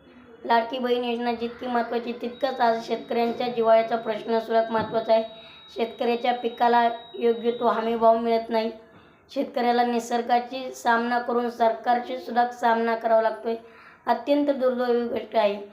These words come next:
आणि तुम्हाला खरंच जनतेसाठी काय करायचं असेल, तर दुसरा मुद्दा असा आहे शैक्षणिक, कारण विद्यार्थ्यांना ॲडमिशन घेताना इतका त्रास होतोय. गोरगरिबाच्या लेकरांनी कॉलेजच्या, शाळेच्या फी कशा भरायच्या?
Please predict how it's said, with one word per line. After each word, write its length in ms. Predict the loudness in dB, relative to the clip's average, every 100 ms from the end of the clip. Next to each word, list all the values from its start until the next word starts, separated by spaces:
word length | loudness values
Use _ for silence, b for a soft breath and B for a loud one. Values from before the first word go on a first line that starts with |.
| B B B
आणि 140 | -6 -4
तुम्हाला 240 | 0 2 0
खरंच 180 | 2 0
जनतेसाठी 640 | 2 -2 -2 -4 -2 -4 0
काय 180 | 0
करायचं 420 | 2 4 4 4 0
असेल, 280 | 0 -4 -6 B B B -6
तर 80 | -4
दुसरा 420 | -2 -2 0 0
मुद्दा 340 | 0 -2 2 2
असा 260 | 2 2
आहे 140 | 0 0 -6 -14 b b _
शैक्षणिक, 720 | -2 0 0 -2 -4 -2 -4 -6 -18 -20 b b b -2
कारण 260 | 0 0 -4
विद्यार्थ्यांना 640 | -6 -4 -2 -2 -2 0 0
ॲडमिशन 600 | 2 2 0 -6 -8 -6
घेताना 320 | -6 -4 -4
इतका 280 | -4 -4 -4
त्रास 340 | -2 -4 -4
होतोय. 260 | -6 -6 -6 -8 B B B -4
गोरगरिबाच्या 720 | -2 2 2 2 0 0 0
लेकरांनी 520 | -2 -4 -4 -4 -4
कॉलेजच्या, 520 | -2 0 0 -2 -4 -4
शाळेच्या 380 | 0 0 0 -6 -6
फी 100 | -6
कशा 360 | -6 -6 -2
भरायच्या? 400 | 2 2 2 -2